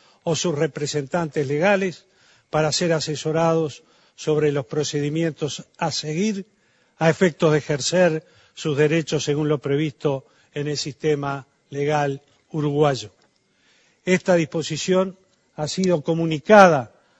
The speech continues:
a Naciones Unidas y a las autoridades de las áreas en las que operan misiones de paz con contingentes uruguayos. Cuarto, nuestro gobierno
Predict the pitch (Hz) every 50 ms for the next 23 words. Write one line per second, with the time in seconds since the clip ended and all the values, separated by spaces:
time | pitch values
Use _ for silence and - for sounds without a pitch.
0 | _ _ _ - 151 151 151 143 - - 165 160 156 156 135 - - 135 147 175
1 | 202 202 196 202 180 - - - - _ _ _ _ _ _ _ - 151 160 156
2 | 156 147 127 - - - - 190 202 208 - - 196 185 180 190 190 190 196 190
3 | 180 170 156 147 156 156 156 143 - 180 180 170 160 160 160 143 - - 151 147
4 | 151 139 - - 160 147 123 - 165 160 151 143 131 127 - _ _ _ _ _
5 | - 147 123 - 160 156 151 156 139 131 120 - - 156 151 143 127 - - _
6 | _ _ _ _ _ _ _ - 170 170 156 - - 156 143 131 117 _ - 143
7 | 123 - 156 156 147 135 - 143 135 120 - - - _ _ _ - 156 143 143
8 | 143 151 151 143 123 - - _ _ _ _ _ _ _ _ _ _ _ _ _
9 | - _ _ _ _ - 175 196 185 165 135 113 - - - - _ _ _ _
10 | _ _ _ _ _ _ _ - 139 151 147 - 151 156 151 156 165 180 190 208
11 | 214 208 214 214 214 214